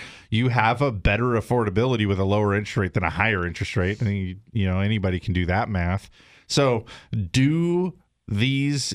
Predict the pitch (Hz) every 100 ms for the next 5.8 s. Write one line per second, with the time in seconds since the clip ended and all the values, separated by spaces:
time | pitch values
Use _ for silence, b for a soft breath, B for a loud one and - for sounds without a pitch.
0 | - 131 139 - 143 139 139 117 113 120
1 | 143 - 120 123 113 - 127 127 - 127
2 | 123 - - 123 120 131 127 135 127 117
3 | 110 - B B B 135 123 113 - 123
4 | - 120 104 120 120 120 131 113 113 113
5 | 120 - - 123 120 120 95